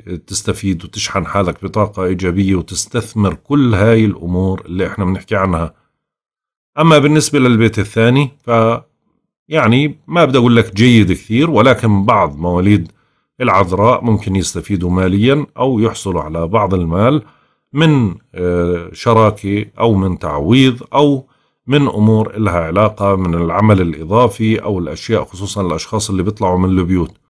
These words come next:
وفي ممكن، ممكن يهتم بأمور لها علاقة بالدفعات أو،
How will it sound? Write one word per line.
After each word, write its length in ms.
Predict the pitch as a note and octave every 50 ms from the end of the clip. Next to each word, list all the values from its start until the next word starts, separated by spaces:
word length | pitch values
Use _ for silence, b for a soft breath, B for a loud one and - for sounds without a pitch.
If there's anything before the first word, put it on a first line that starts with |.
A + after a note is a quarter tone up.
| _ _ _ _ _ -
وفي 420 | - E3 D#3+ C#3 A#2+ - D#3+ D3+
ممكن، 560 | C#3+ C#3 C3+ C3 C3 B2 A#2 A#2 G2+ - B2+ A#2+
ممكن 400 | A2+ A2+ A2 G#2 G#2+ A2+ G#2 G#2
يهتم 420 | G2+ F#2 E2+ - - A2 G#2+ G#2
بأمور 440 | G2 F#2+ F#2 F#2+ G2 G2 G2 F#2 G2
لها 180 | F2+ E2+ F#2
علاقة 360 | F2+ F2+ G2+ G2+ - - G#2 F#2+
بالدفعات 840 | F2+ F2+ E2 E2+ E2 - - D#2 D#2+ F2+ F#2+ F#2 F#2+ F#2 - -
أو، 380 | - - A#2+ A#2+ A#2 A2+ G#2+